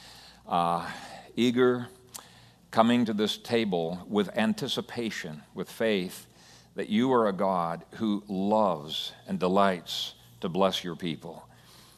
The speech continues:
And I pray, Father, that, uh, we would indeed be blessed this morning, that, uh, whatever the needs are that, uh,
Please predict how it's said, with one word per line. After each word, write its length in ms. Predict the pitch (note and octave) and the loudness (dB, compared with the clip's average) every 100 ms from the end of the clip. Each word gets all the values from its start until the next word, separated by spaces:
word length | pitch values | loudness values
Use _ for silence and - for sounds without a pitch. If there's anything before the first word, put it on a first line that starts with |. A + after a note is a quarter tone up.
| - | -6
And 120 | G#2 | 2
I 80 | G#2+ | 4
pray, 240 | A#2 A#2 | 6 4
Father, 480 | A2+ A2 G2+ F#2+ G2 | 4 6 6 6 0
that, 440 | F2+ F#2 F2+ - G2+ | -2 0 -2 -2 -4
uh, 300 | F2+ E2+ E2+ | -2 -2 -6
we 220 | G2+ A#2 | -4 -2
would 340 | A2 G#2+ A#2 G#2 | 0 2 2 2
indeed 680 | G2+ F#2 G2+ F#2+ E2 E2 - - - F2+ | 0 0 0 0 -2 -6 -12 -20 -12 -2
be 140 | G#2 | -2
blessed 420 | E2 F2+ E2+ - | 2 2 0 -4
this 220 | F2+ - | -10 -10
morning, 400 | F2+ D#2+ D#2 D#2 - _ - - - - - F2+ | -8 -8 -8 -12 -18 _ -20 -20 -20 -20 -16 -4
that, 360 | F2 E2+ - | 0 0 -2
uh, 180 | G2 E2+ | 0 0
whatever 480 | F2 G#2 A#2 C3 C3 | 2 4 6 8 6
the 100 | A2+ | 6
needs 380 | A2 A#2+ A#2+ G2+ | 4 4 2 4
are 440 | G#2 G#2+ A#2 B2+ A#2+ - - _ | 6 6 4 0 -8 -16 -20 _
that, 400 | F#2 F2+ F2+ - | -2 -2 -2 -4
uh, 360 | G2 E2+ D#2+ | -2 -2 -4